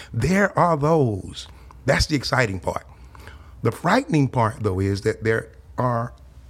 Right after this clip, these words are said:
the others who've just not gone very deep,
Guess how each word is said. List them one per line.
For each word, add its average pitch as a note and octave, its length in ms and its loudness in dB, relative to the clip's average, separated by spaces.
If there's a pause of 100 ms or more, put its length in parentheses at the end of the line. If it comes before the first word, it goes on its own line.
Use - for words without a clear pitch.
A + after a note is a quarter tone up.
(120)
the A#2+ 160 4
others G#2 500 -2 (540)
who've C3+ 180 2
just A#2+ 280 -2
not A#2+ 260 -2
gone B2 260 2
very A#2 220 2
deep, - 280 -12